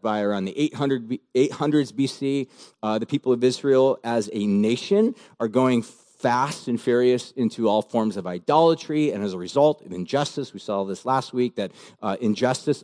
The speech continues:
always follows idolatry. We mentioned, and it's worthy of mentioning again, if you're ever looking around the world and you're like, "There's an injustice here,"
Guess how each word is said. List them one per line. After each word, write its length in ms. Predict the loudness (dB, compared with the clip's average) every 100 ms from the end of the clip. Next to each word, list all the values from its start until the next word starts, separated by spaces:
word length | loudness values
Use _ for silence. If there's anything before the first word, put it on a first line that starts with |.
| -2
always 320 | 4 4 4
follows 320 | 2 2 2
idolatry. 540 | -2 0 0 0 -2 0
We 100 | 0
mentioned, 460 | 0 -2 -2 -2 -4 -20 _
and 120 | -8
it's 180 | -8 -8
worthy 320 | 0 0 2
of 240 | 0 0 0
mentioning 380 | -2 -2 -2 -2
again, 440 | -2 0 0 -2 -6 -14
if 160 | -12 -2
you're 160 | 0
ever 160 | 2 2
looking 320 | 0 0 0
around 200 | 2 2
the 60 | 2
world 300 | 4 4 4
and 60 |
you're 80 | 2
like, 120 | -2
"There's 220 | -2 0 0
an 120 | 0
injustice 640 | 2 2 2 0 -4 -6 -4
here," 260 | -6 -6